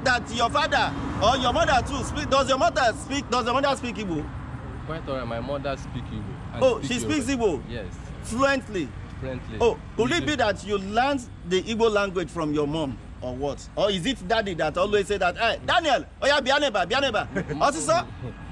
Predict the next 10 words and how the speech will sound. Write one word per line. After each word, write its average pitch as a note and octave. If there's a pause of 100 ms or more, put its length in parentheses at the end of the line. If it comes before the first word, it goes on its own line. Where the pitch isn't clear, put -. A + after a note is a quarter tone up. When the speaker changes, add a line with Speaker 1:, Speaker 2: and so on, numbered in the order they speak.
(120)
Speaker 2:
My D#3
dad E3
do D#3
s-, D3+ (400)
s-, -
uh, C3+
speak, D#3+ (100)
uh, C3+ (320)
Igbo B2 (160)
too A2